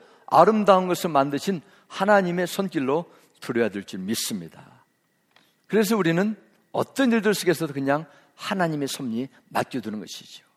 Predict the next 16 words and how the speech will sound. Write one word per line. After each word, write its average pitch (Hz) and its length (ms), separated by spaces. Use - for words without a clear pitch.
하나님께서 208 880
만사를 202 540
주관하시기 143 480
때문에 107 400
내가 143 320
이해하기 170 340
힘들어도 120 420
받아들여 196 480
어려워도 120 340
그분에게 143 460
맡기는 123 520
것이 220 380
건강한 151 580
믿음이고 120 640
지혜라고 98 440
믿습니다. - 680